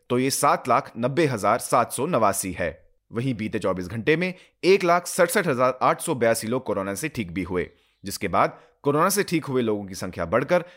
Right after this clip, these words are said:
चार करोड़ ग्यारह लाख अस्सी हजार सात सौ इक्यावन पहुंच गई है। डेली पॉजिटिविटी रेट चार दशमलव चार चार फीसदी है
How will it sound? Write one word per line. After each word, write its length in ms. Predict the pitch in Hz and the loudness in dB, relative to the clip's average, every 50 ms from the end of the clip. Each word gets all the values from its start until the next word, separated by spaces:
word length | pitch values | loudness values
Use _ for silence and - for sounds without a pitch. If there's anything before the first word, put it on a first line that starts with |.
| _ _ _ - | _ _ _ 2
चार 200 | 147 151 175 180 | 4 4 4 4
करोड़ 340 | - 180 160 170 170 175 - | 4 4 4 4 4 2 0
ग्यारह 400 | 110 117 107 120 120 135 151 147 | -2 -2 0 2 2 4 4 2
लाख 400 | 131 127 131 147 - - _ _ | 2 2 2 2 0 -6 _ _
अस्सी 280 | 139 - - - 196 190 | -4 -4 -2 -2 -2 0
हजार 300 | 151 143 101 107 104 113 | 0 0 2 2 2 2
सात 400 | - - - - 139 131 123 - | 2 -2 0 2 2 2 2 0
सौ 140 | - 143 - | -4 -6 -6
इक्यावन 400 | 123 - - 107 104 98 131 151 | -4 -2 0 0 0 0 -2 -4
पहुंच 320 | - - 110 104 92 - | -6 -4 -2 -4 -4 -4
गई 160 | - 87 90 | -4 -6 -6
है। 360 | 82 95 90 82 71 - _ _ _ _ - | -4 -4 -4 -6 -6 -8 _ _ _ _ -6
डेली 260 | - 160 170 196 240 | -4 -2 0 0 -2
पॉजिटिविटी 600 | - - 190 165 - 160 139 135 127 101 92 107 92 | 0 2 2 2 2 0 -2 -4 -4 -4 -4 -4 -4
रेट 380 | 85 95 120 165 - - _ - | -2 -2 -2 -2 -4 -6 _ 0
चार 160 | - 147 180 | 2 2 2
दशमलव 360 | 170 131 123 - 117 107 107 104 | 2 0 -2 -4 -2 -2 -2 -2
चार 240 | - - 98 95 | 0 0 0 0
चार 180 | 90 - 90 87 | 0 -2 -4 -4
फीसदी 360 | - - 87 82 - 107 110 | -4 -6 -8 -8 -6 -4 -2
है 300 | 107 139 160 170 - - | 0 0 0 0 -2 -6